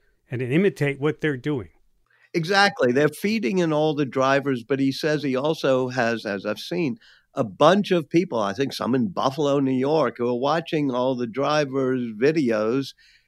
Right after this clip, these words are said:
Speaker 2: and rating them, just like you would an Uber driver, and say, "This one's five star, this one's two star." So it not only drives like an average human, it will learn to drive like the best human drivers.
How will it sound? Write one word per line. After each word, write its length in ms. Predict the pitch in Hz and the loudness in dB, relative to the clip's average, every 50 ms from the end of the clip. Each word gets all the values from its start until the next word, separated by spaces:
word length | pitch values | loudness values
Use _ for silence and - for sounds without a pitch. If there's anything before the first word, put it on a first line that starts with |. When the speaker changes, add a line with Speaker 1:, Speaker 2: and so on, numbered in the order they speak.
| _ _ _ | _ _ _
Speaker 2:
and 240 | - 160 156 143 139 | 2 4 6 6 6
rating 420 | 143 160 208 233 214 190 117 101 92 | 6 6 6 6 6 4 2 2 0
them, 240 | 92 87 82 98 | -4 -4 -6 -4
just 180 | 92 120 135 - | -4 -4 -2 0
like 200 | 143 135 135 131 | 0 0 2 2
you 100 | 135 127 | 0 2
would 160 | 123 127 127 | 2 0 0
an 140 | 127 123 127 | 2 2 6
Uber 320 | 139 165 180 165 147 131 | 6 6 6 6 4 2
driver, 600 | 107 92 110 104 101 101 98 95 90 90 95 98 | 2 2 2 2 2 0 -2 -4 -4 -4 -4 -6
and 140 | 95 101 98 | -6 -8 -4
say, 180 | - 131 120 120 | -2 0 0 2
"This 220 | 110 151 156 - | 2 0 0 0
one's 240 | 175 160 156 147 - | 0 0 0 0 -2
five 340 | - 151 143 147 160 165 147 | -2 0 2 2 2 0 -2
star, 400 | - - - 110 104 98 92 92 | -4 -4 -4 -4 -4 -4 -6 -4
this 220 | 104 127 139 - | -4 -4 -4 -2
one's 380 | 139 127 131 131 127 113 - - - | -4 -4 -2 -2 -4 -6 -8 -14 -8
two 200 | - 185 175 156 | -4 -4 -4 -4
star." 400 | - - - 117 110 104 95 - _ - - - - _ | -6 -4 0 2 2 2 0 -2 _ -18 -20 -20 -20 _
So 200 | _ - 160 156 | _ 2 4 4
it 100 | 147 143 | 4 4
not 240 | 147 156 165 180 190 | 4 2 2 2 2
only 280 | 202 196 185 170 156 139 | 0 0 0 0 0 0
drives 480 | 107 123 139 143 143 143 143 139 - | 2 2 2 2 4 2 2 0 0
like 220 | 123 123 123 120 123 | -2 -2 -2 0 0
an 100 | 113 120 | -2 0
average 500 | 127 147 175 175 151 151 123 110 - - | 2 2 2 2 0 -2 -4 -4 -6 -6
human, 420 | - 117 107 104 107 117 127 131 - _ _ _ - | -2 -2 0 0 -2 -2 -4 -6 -12 _ _ _ -6
it 120 | 147 131 | -4 -2
will 160 | 131 131 127 | 0 0 0
learn 300 | 127 127 131 135 135 135 | 2 2 2 4 2 2
to 80 | 127 127 | 0 -2
drive 400 | 107 123 120 117 117 113 113 110 | -2 -2 0 0 0 0 0 0
like 180 | 123 120 120 | -2 -4 -2
the 80 | - 120 | -4 -4
best 340 | 110 139 151 160 - - - | -2 0 0 -2 -2 -6 -6
human 260 | 110 92 92 90 90 | -6 -4 -4 -6 -8
drivers. 600 | 85 92 87 80 80 - - - - - - _ | -8 -8 -8 -8 -10 -12 -16 -20 -20 -20 -20 _